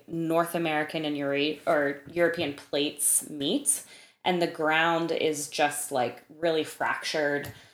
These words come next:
Um, and you, I mean, you see it's, it's just got veins running through it, um, really rocky, um, just, like, incredibly active, but you, it's so slow moving. Obviously, you can't see it. This has taken,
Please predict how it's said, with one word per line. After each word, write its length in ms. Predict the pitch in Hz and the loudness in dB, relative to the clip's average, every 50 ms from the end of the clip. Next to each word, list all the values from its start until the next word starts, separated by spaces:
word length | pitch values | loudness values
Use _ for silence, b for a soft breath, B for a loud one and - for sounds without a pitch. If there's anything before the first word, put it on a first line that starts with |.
| B B B B - | B B B B 2
Um, 480 | 160 160 151 139 135 135 131 135 143 - _ - - - - - | 4 4 4 4 2 0 -4 -6 -10 -12 _ -10 -10 -10 -8 -4
and 140 | 175 165 165 | -2 0 0
you, 140 | 160 151 151 - - | 0 0 -2 0 2
I 80 | 175 | 2
mean, 220 | 180 170 160 156 156 | 4 4 2 0 0
you 160 | 151 160 160 | 0 0 0
see 400 | 151 - - - 180 156 151 151 | 0 0 0 0 0 2 2 2
it's, 240 | 151 143 147 - - | 2 0 0 0 -2
it's 260 | 120 107 - - - | -2 -2 -2 -4 -6
just 220 | - - 156 - - | -6 -6 -6 -6 -4
got 260 | 147 139 143 160 143 | -2 -2 -4 -4 -4
veins 360 | - 147 143 147 147 147 143 | -4 -2 -2 -2 -2 -2 -2
running 360 | 143 147 143 143 143 147 151 | -2 0 0 0 0 -2 -4
through 300 | 147 - - 156 147 143 | -6 -6 -4 0 2 4
it, 280 | 143 139 139 139 139 - | 4 4 4 2 0 -2
um, 500 | - 139 131 135 135 127 135 - - - - - - - | -4 -2 -2 -2 -4 -6 -8 -8 -10 -12 -14 -14 -8 -4
really 300 | 160 160 151 151 151 147 | -2 0 0 0 0 -2
rocky, 880 | 139 147 139 131 127 - - - 143 135 135 135 135 131 123 - - - | -2 -2 -2 -2 -2 -4 -6 -6 -6 -4 -4 -6 -6 -6 -8 -10 -8 -6
um, 260 | - 143 131 123 123 123 | -4 -2 -2 -2 -2 -2
just, 260 | - 139 139 - - | -2 -2 -2 -2 -2
like, 220 | 127 120 - - - _ _ _ _ _ _ _ _ _ _ _ _ _ _ _ _ - | -4 -4 -6 -10 -20 _ _ _ _ _ _ _ _ _ _ _ _ _ _ _ _ -2
incredibly 540 | - 214 180 - - 208 208 196 185 180 - | -2 -2 0 2 4 4 6 6 4 2 0
active, 440 | - 131 147 147 - 190 175 - - | 0 0 -2 -2 0 -2 -2 0 0
but 180 | 170 151 - | -4 -4 -4
you, 140 | 170 160 - | -4 -6 -4
it's 160 | - - - | -2 0 2
so 260 | - - - 170 160 156 | 2 4 4 4 2 2
slow 580 | 151 - - - - 151 147 143 143 151 156 | 0 -2 -4 -4 -4 -4 -2 0 0 0 0
moving. 440 | 165 156 147 147 143 151 165 165 165 | 0 -2 -2 -2 0 2 2 2 2
Obviously, 400 | 143 135 135 147 143 - 139 135 | 0 0 0 -2 -2 -2 -2 -4
you 120 | 131 139 | -4 -6
can't 340 | 143 - - 160 147 131 - | -8 -8 -6 -4 -4 -2 0
see 200 | - - 156 147 | 0 0 2 0
it. 100 | 143 143 | 0 0
This 140 | 139 127 - | -2 -2 -2
has 140 | 139 135 - | -2 -2 -6
taken, 560 | - - - 131 - - 135 131 135 123 - | -6 -6 -10 -8 -8 -6 -6 -6 -6 -8 -10